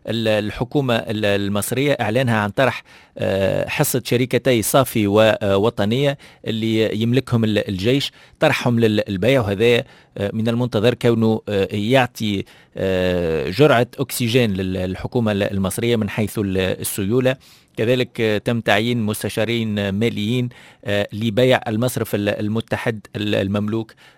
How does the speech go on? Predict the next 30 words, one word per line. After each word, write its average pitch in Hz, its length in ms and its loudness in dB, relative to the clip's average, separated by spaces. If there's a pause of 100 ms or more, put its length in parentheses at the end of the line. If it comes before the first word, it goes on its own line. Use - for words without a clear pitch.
آه، 104 140 -6
من 107 140 -6
طرف 107 340 -2
الدولة 104 500 0
المصرية. 101 880 -2 (420)
بالنسبة 123 500 -2
ل، 113 460 -2 (340)
آه، 107 460 -4
العجز 110 420 -2
الميزان 117 760 -2
التجاري 123 480 -2
في 110 180 -6
مصر، 131 320 -2 (360)
آه، 107 200 -4
كان 113 240 -2
عرف 123 300 -2
تراجع 120 640 4
بنسبة 120 400 -6
ثمانية 160 440 -2
وأربعين 131 500 0 (300)
في - 140 -6
المية. 101 380 -2 (400)
آه، 87 340 -4
هذا 104 200 -2
يجي 110 380 -2
في 92 200 -10
إطار 107 260 -2
دعم 107 300 0
ال-، 101 220 -4
الصادرات، 107 640 -4